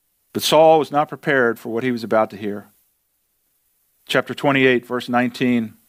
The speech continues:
This is Samuel speaking now to Saul. "The Lord will deliver Israel with you into the hand of the Philistines, and tomorrow you and your sons will be with me. The Lord will also deliver the army of Israel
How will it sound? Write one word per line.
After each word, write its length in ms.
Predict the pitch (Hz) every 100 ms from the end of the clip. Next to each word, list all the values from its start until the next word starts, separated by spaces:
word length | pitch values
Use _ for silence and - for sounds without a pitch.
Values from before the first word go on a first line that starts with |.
| _ _ _ _ _ _ _ _ _ _
This 160 | - 143
is 100 | 160
Samuel 340 | 175 170 156
speaking 440 | 123 - 131 131 123
now 180 | 117 107
to 120 | 120
Saul. 360 | - 147 131
"The 80 | 113
Lord 480 | 120 147 180 190 156
will 160 | 143 131
deliver 460 | 127 131 175 165
Israel 640 | - 175 151 131 165 170 139
with 320 | 165 202 -
you 340 | 185 196 202
into 440 | 170 131 185 - 170
the 100 | 139
hand 400 | 135 156 170 165
of 120 | 156
the 60 | 156
Philistines, 800 | - 117 104 - 95 92 - - _ _ _ _ _ _ _ _ _
and 140 | 101
tomorrow 500 | 107 113 143 160 156
you 300 | 143 131 151
and 100 | 143
your 100 | 143
sons 440 | 135 - 123 110 101
will 120 | 98
be 180 | 101 104
with 180 | 104 101
me. 300 | 87 92 - _ _ _ _ _ _ _ _ _ -
The 80 | 98
Lord 260 | 123 139
will 120 | 117
also 360 | 135 139 - 135
deliver 540 | 123 127 143 139 135 98
the 120 | 110
army 300 | 131 139 139
of 120 | 127
Israel 580 | 135 120 110 98 95